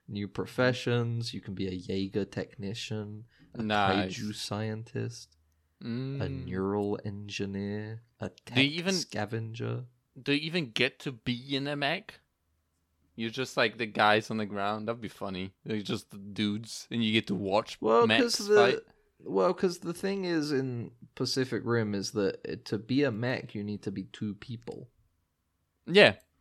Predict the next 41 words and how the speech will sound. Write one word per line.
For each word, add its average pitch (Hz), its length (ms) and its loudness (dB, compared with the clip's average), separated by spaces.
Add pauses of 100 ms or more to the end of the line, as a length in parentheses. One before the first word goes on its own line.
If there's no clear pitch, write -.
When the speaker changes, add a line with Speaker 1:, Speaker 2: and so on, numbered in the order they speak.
(640)
Speaker 1:
I 113 60 0
wonder 151 400 4
if 135 100 0
Speaker 2:
Yeah. 127 100 2
Speaker 1:
you, 117 160 -2 (140)
I 110 140 2
wonder 135 220 2
if 143 160 0
when 113 180 0
you 113 100 0
make 113 220 0
a 107 60 -8
character, 113 640 2
you 85 140 -4
make, 92 300 -6 (120)
you 92 360 -4
are 90 200 -2
two, 110 560 -4 (140)
I 104 80 -4
wonder 131 200 2
if 117 160 -4
two 120 260 0
players 113 580 2 (280)
share 110 380 0
a 101 60 0
mech, 98 500 -4 (1000)
Speaker 2:
<laughs> - 200 -16
Speaker 1:
or 104 120 0
if 101 300 -2
a 95 160 -4
character 98 600 -4
plays 95 480 -4
as 82 160 -10
two - 260 -12
character, - 480 -12
a - 40 -10
player 101 260 -4
plays 92 340 -6
as - 120 -12
two - 140 -14
characters. - 640 -16